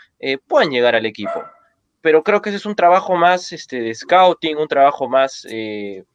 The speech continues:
de, de la gerencia deportiva, pero al final, viendo cómo está ese tema dentro del club de la calle Consuelo, pues la cosa no es la mejor, ¿no?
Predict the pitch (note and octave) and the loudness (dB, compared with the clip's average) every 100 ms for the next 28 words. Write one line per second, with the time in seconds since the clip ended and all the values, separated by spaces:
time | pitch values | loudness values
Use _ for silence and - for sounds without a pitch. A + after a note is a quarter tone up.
0 | _ _ _ A#2 A#2 A#2 A#2+ A#2 - C3+ | _ _ _ -4 -2 2 2 0 -2 0
1 | D#3+ D3 C#3 A#2+ B2 B2 E3+ D3+ D#3 F3 | 0 2 -2 0 -4 -2 -4 2 2 2
2 | _ _ _ _ _ - C#3 C#3 C3+ E3 | _ _ _ _ _ -2 2 2 2 -2
3 | F3+ F#3+ - _ E3+ E3+ G#3+ A3 A3 A3 | -2 -2 -10 _ -20 -6 -2 0 4 4
4 | G3 F3 D#3+ D#3 F#3+ G#3 G3 F3+ - - | 6 4 4 2 -2 -2 0 -2 -6 -14
5 | - G#3 F3 F3 F#3 - D#3 D#3 F3+ E3+ | 0 2 4 2 -2 -6 -10 -4 -2 0
6 | D3+ D3+ D3 F3 B3+ F#3+ E3 D3+ D3 F#3 | 2 2 0 2 2 0 -4 -4 -4 -6
7 | F#3+ D#3+ D3+ E3+ E3+ - D3+ - F3+ G#3 | -6 -2 -2 -2 -2 -6 -10 -8 -10 -10
8 | G3+ C3+ C#3 - D3+ - C#3+ A#2+ A#2 B2+ | -10 -8 -8 -6 -6 -4 -4 -4 -6 -8
9 | C#3 C3 A2 F2+ - E3 A2 F2 D#2 | -8 -6 -10 -10 -2 0 0 -4 -14